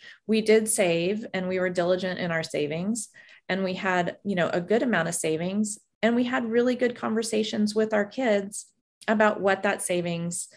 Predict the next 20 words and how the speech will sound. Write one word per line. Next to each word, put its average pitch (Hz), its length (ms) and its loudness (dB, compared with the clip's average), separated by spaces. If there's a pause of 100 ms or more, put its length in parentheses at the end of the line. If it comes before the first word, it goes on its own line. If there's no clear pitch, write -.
(240)
translated 190 640 0
to 160 640 -2
in 165 140 -2
terms 170 300 -4
of 170 40 -2
the 170 120 -4
college 165 240 0
opportunities 160 680 -4
that - 140 -4
were 160 120 0
available 180 420 0
to 170 160 -6
them. 165 300 -2 (360)
And 190 160 2
they 196 60 4
both 196 260 2
made 196 200 -2
choices 180 560 -2
that 170 200 0
they're 165 440 -2